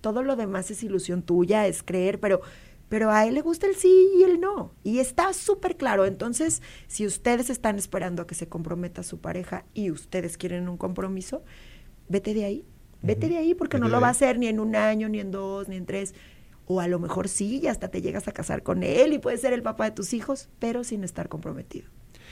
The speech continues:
Speaker 2: Y creo que lo interesante sería, si tú, a ver, ¿qué es lo que tú quieres en la vida? ¿Quieres siempre estar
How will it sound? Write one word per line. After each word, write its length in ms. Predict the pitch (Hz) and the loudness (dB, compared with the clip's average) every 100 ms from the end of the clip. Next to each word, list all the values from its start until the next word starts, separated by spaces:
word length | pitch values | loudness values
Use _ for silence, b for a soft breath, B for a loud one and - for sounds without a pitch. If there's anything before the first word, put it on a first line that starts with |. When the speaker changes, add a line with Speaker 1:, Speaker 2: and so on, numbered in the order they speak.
| B - | B -10
Speaker 2:
Y 100 | 101 | -2
creo 200 | 123 117 | 2 4
que 80 | 139 | 6
lo 60 | |
interesante 520 | 123 104 95 110 107 | 4 4 2 2 0
sería, 340 | 113 95 87 - B B B | 2 2 2 0 B B B
si 240 | - 110 | -4 -2
tú, 320 | 104 - 131 101 - - - - - - | 0 4 4 2 -4 -18 -20 -20 -20 -8
a 100 | 95 | -2
ver, 140 | 98 104 | -2 2
¿qué 100 | 143 | 2
es 100 | 160 | 2
lo 100 | 185 | 0
que 80 | - | -2
tú 140 | 127 | 0
quieres 260 | 131 127 - | 2 2 0
en 120 | 98 | 0
la 80 | 87 | 0
vida? 260 | 85 78 - - | 0 -2 -8 -4
¿Quieres 260 | 123 165 | -2 0
siempre 360 | 185 147 143 151 | 0 -2 0 -2
estar 400 | 131 127 110 98 | 0 2 2 0